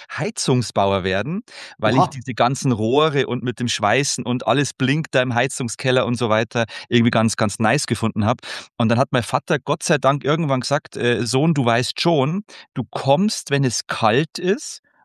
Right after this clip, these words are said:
Speaker 1: und du gehst, bevor es wieder warm wird.“ Äh, und dann hab ich gesagt, „Okay, da-, dann,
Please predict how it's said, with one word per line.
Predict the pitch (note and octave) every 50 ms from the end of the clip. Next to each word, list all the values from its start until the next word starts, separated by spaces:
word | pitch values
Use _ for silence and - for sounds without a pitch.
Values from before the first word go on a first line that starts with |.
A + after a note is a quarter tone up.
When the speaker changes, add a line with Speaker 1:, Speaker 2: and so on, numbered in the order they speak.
| _ _
Speaker 1:
und | D3 C#3+ - -
du | C#3+ B2 G#2+ _
gehst, | - B2+ C3+ D#3 F#3 F#3+ - - -
bevor | - C#3 - - - C#3+ D3 D3+
es | D3+ - -
wieder | C#3+ C#3 C3+ B2 A2
warm | A#2+ A2+ A#2+ C#3+ D3+ D#3+ C#3+ B2+ G2+
wird.“ | F#2+ F2+ F2 F2 - - - _ _ _ _ _ _ - - -
Äh, | C#3+ A#2+ - - G#2+ G#2 G#2 G#2 G#2+ G#2+ G#2+ - -
und | B2 A2+ A2
dann | B2+ C#3
hab | D3+
ich | D3 C#3+
gesagt, | C#3 D3 C3+ -
„Okay, | C3 - C3+ C#3 C3 C3+
da-, | C3+ C3 -
dann, | - - A#2+ C3 C#3+ D3 D3